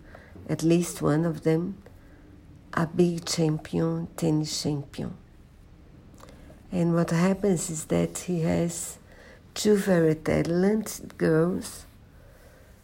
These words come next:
but he made them train all the time.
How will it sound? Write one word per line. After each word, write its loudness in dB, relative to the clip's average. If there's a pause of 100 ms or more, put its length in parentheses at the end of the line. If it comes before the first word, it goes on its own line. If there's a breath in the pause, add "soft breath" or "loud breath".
(380 soft breath)
but 2
he 4
made 4
them 2
train 0 (120)
all 2
the -4
time. -6